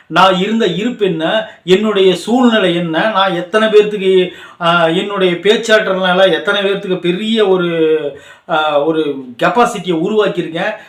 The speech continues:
என்னையே தூக்கி எறிஞ்சிட்டீங்களா? இருங்கடா, வர்றேன்" அப்படின்னு சொல்லிட்டு அவர் முயற்சி எடுக்கிறதுக்குள்ள, அதாவது திமுகவிலிருந்து வைகோவை துரத்திட்டாரு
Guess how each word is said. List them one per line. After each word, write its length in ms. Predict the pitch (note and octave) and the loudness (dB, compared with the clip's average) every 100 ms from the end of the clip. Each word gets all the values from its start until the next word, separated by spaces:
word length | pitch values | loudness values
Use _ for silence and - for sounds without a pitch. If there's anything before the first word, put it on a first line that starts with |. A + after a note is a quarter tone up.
| - D3 C3+ | -18 -10 0
என்னையே 440 | F3+ A#3 B3 A#3+ | 4 6 6 4
தூக்கி 280 | A#3 F#3+ G3+ | 2 -2 -2
எறிஞ்சிட்டீங்களா? 600 | F#3+ F#3 F3 F3+ F#3+ - - - | -2 -4 -2 2 2 0 -10 -14
இருங்கடா, 440 | D3 G#3 A3+ G3 E3+ | -6 -2 0 0 2
வர்றேன்" 320 | E3 F3+ F#3 - | 2 2 -2 -4
அப்படின்னு 360 | C#3 C#3+ F#3+ G3 | -4 -2 -2 -4
சொல்லிட்டு 320 | E3+ E3 D#3+ | -4 -4 0
அவர் 160 | E3 D#3+ | 0 0
முயற்சி 420 | C#3 D#3 F3 F3+ | -4 -4 -4 -4
எடுக்கிறதுக்குள்ள, 720 | D#3+ C#3+ C#3+ C3 C#3+ E3 D#3+ - _ - - _ _ _ _ _ _ _ _ | -6 -8 -12 -12 -6 -6 -6 -10 _ -20 -20 _ _ _ _ _ _ _ _
அதாவது 680 | - B2+ E3 F3+ E3+ C4 D#4+ - _ _ _ F3+ | -12 -4 2 2 2 -4 -6 -18 _ _ _ -4
திமுகவிலிருந்து 880 | G#3 A#3+ A#3 G#3 F#3+ E3 F3 A3 C3+ | 4 4 4 4 2 2 0 -2 0
வைகோவை 680 | C#3+ A3 A3 A#3+ A#3 G3+ - | 0 0 0 2 4 2 -2
துரத்திட்டாரு 840 | D#3+ F#3+ A3 F#3 F#3+ F3+ F#3+ - | -4 -4 -6 -2 0 0 0 -4